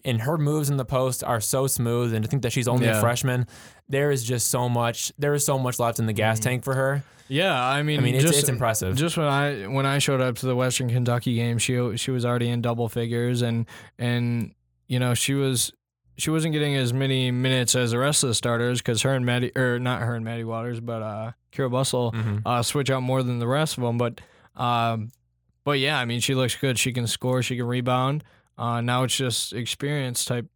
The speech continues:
Speaker 2: you know, type things, and, and they definitely got her on the right track. So, e-, excited to watch so far. Um,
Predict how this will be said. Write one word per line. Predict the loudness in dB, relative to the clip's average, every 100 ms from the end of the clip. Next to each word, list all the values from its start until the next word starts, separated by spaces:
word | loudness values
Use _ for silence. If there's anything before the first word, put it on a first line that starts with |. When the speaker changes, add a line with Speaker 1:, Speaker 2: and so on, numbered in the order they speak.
| -12
Speaker 2:
you | -8
know, | -6 -8 -6
type | -4 -4 -4
things, | -2 0 2 0
and, | 0 -4 -8 -20 -6
and | -4 -2 -2 -2 0
they | 2
definitely | 0 0 0
got | 0 2
her | 2
on | 2
the | 2
right | 0 2
track. | 2 2 0
So, | 0 0 0 -4 -10 -18 _ _
e-, | -18 -16 -14
excited | -12 -6 -4 -2
to | 0
watch | 0 -2 -4
so | -6
far. | -4 -4 -4 -6 -10 _ _ -10
Um, | -8 -6 -8 -12